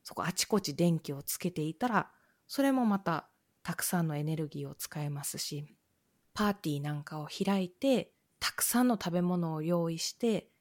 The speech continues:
だけどフードロスがすごく多いってなってくると、やっぱりそこも環境への負荷が高くなりますし、いろんなところで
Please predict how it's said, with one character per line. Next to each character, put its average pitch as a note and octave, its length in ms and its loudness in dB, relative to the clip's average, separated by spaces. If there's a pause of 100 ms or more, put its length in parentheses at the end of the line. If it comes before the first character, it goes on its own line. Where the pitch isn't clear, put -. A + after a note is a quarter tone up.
(260)
だ C#4+ 100 2
け C#4+ 120 6
ど E3+ 260 0 (300)
フ G3+ 200 8
ー - 20 10
ド G3 160 4
ロ G3 120 4
ス E3+ 140 0
が C3 220 -10
す - 180 -4
ご F3+ 140 0
く - 220 -4
多 D#3+ 160 0
い C#3+ 80 -4
っ - 160 -18
て G#3 100 2
な B3+ 100 6
っ C4 60 -4
て B3+ 100 -4
く C4 120 -6
る C4+ 80 -2
と、 D#4+ 140 0
や G3+ 120 4
っ G3 80 -10
ぱ F4 100 6
り C#4+ 100 4
そ F#3 120 -2
こ E3+ 100 -4
も D#3 240 -4
環 E3 280 -2
境 D3+ 200 -4
へ D#3+ 80 -2
の A3+ 120 2
負 - 140 -10
荷 E3 80 -6
が C3+ 140 -10
高 - 240 -12
く C#3+ 120 -10
な C#3 120 -4
り C#3+ 100 -10
ま D3 140 -10
す - 120 -10
し、 - 280 -10 (840)
い A#3+ 80 -2
ろ D#4 140 4
ん F4 80 2
な F4 220 4 (160)
と D#4 100 -4
こ E4 140 6
ろ D#4+ 140 8
で G3 300 2